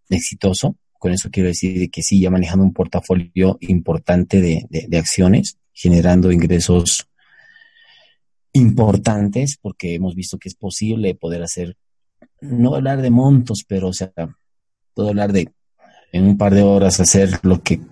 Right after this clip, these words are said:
cualquier otra persona podría hacer con un trabajo físico, un trabajo duro, un trabajo de escritorio durante meses. En un par de horas pueden lo-, se puede lograr.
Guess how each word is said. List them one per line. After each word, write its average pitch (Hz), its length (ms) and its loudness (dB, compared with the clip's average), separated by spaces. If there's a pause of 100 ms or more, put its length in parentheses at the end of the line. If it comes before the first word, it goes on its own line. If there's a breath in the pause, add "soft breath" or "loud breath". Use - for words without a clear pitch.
cualquier 95 300 0
otra 98 120 2
persona 92 360 4
podría 90 220 4
hacer 95 200 4
con 92 140 4
un 92 80 6
trabajo 90 400 2
físico, - 540 -2
un 92 80 4
trabajo 87 440 -2
duro, 92 260 4
un 92 180 6
trabajo 90 360 2
de 90 60 2
escritorio 90 640 0
durante 82 480 -2
meses. 95 680 2 (560)
En 98 140 4
un 90 100 4
par 90 160 0
de 92 80 2
horas 92 400 -2
pueden 90 260 0
lo-, - 160 -6
se - 160 -10
puede 98 180 0
lograr. 92 360 -4